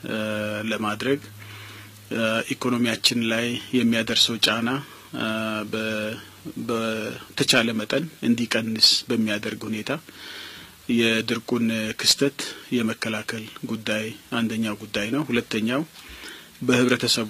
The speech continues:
ላይ፣ እ፣ ምንም አይነት፣ እ፣ የከፋ ጉዳት ሳያደርስ ድርቁን በመቆጣጠር ወደ ተሻለ ጊዜ የመተላለፍ ጉዳይ ነው የሚሆነው።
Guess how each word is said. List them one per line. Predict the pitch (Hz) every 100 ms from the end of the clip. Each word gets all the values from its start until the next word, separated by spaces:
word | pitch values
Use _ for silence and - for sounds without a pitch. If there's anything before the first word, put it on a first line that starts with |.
| 107
ላይ፣ | 113 135 139 - -
እ፣ | 113 113 110 110 117 - - -
ምንም | 120 117
አይነት፣ | 113 110 110 - - - - -
እ፣ | - 113 110 107
የከፋ | 107 - 113 - 110
ጉዳት | 113 113 110
ሳያደርስ | - 113 113 135 - - - - - - - - -
ድርቁን | 127 117 - 113
በመቆጣጠር | 110 104 104 120 117 113 143
ወደ | 123 113
ተሻለ | 120 - 113 113 113
ጊዜ | 113 127 139 -
የመተላለፍ | 131 113 117 - 117 110 110 - -
ጉዳይ | 120 110 110 107
ነው | 107
የሚሆነው። | 110 110 110